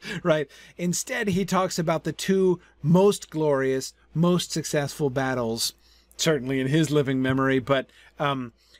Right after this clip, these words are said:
you know, like, the, the great victory of the First Age and the great victory, uh, of the Second Age, right? Um, and points out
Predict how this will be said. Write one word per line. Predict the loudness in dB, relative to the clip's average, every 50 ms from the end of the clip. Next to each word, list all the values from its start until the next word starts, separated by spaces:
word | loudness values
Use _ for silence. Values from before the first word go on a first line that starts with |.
| _ _
you | -4 -2 0
know, | 0 0 -2
like, | -2 -4 -4 -2 -2
the, | -4 -4 -4 -4
the | -2 2 2 4 4 4 4
great | 2 0 2 0 0 0 0 -4 -8
victory | -8 -4 -2 -2 -2 -2 -4 -4 -2 -2 -2 -2
of | -2 -4 -2 -2
the | -4
First | -2 0 0 0 0 0 -2
Age | -2 0 0 -2 -2 -2
and | -6 -6 -6 -4
the | -2 -2 0 0 0
great | 0 0 0 0 -2 -4
victory, | -4 -4 -4 -4 -4 -6 -6 -4 -6 -6 -8 -12 -20 -20 -20 -20 _ _
uh, | -2 -2 0 0 0 -2 -4 -6 -6
of | -8 -6 -6
the | -6
Second | -4 -2 -4 -4 -4 -8 -10
Age, | -10 -12 -14 -16 -18 _ _ _ _ _
right? | -4 -4 -4 -6 -10 _ _ _ -20 -20 -20 -20 -20 -20 -20 -6 -2
Um, | -2 0 0 -2 -4 -8 -12 -12 _ _ _ _ _ _ _ _ _ _ _ _ _ _ _ _ _ _ _ _ _ -20 -20 _ _ _ _ _ -20 _ _ _ _ _ _
and | 0 0 0 0
points | 0 0 0 0 0 0 0
out | 0 0 -2 -6